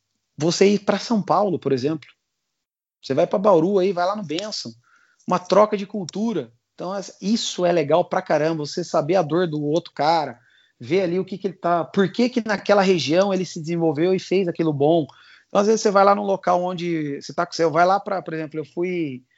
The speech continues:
você vai lá em, em São Paulo, você vai no Morumbi, o cara tem uma casa de carne lá, dá... vende carne caríssima, você vai pegar, querer fazer igual na tua cidade, que não tem o mesmo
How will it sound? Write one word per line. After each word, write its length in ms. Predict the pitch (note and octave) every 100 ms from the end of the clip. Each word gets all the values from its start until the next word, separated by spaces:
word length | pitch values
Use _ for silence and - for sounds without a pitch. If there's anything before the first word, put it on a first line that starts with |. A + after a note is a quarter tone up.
| _ _ _
você 160 | - C#3+
vai 160 | D#3
lá 140 | E3 F3+
em, 680 | F3+ E3 D#3+ D#3+ D#3 D3
em 40 | C#3
São 200 | - D#3+
Paulo, 300 | - C#3 C3+
você 60 |
vai 80 | C#3
no 80 | D#3+
Morumbi, 480 | E3 E3 F#3 C3+ C3+
o 40 |
cara 200 | B2 C#3
tem 120 | C#3
uma 120 | E3 D#3+
casa 260 | E3 E3+
de 80 | E3
carne 240 | - D#3
lá, 320 | D#3 C#3+ D#3 F#3+
dá... 240 | F3+ F3 - - C#3 _ -
vende 340 | C3+ D#3+ F3+
carne 480 | F3 D3+ E3+ F3+ D#3+ D3
caríssima, 680 | - E3 E3+ F3 D#3 - C3+
você 120 | B2+
vai 100 | F3+
pegar, 440 | F3+ E3 D#3+ F#3 - -
querer 180 | D#3+
fazer 220 | D#3+ E3 E3
igual 400 | D#3 D#3 D3 - _ _
na 140 | D3 D3
tua 160 | F#3
cidade, 400 | F#3 E3+ E3 D#3
que 80 | F3
não 120 | F3
tem 320 | D#3+ - A3+
o 60 | A3
mesmo 500 | F3 F3+ D#3+ C#3+ B2+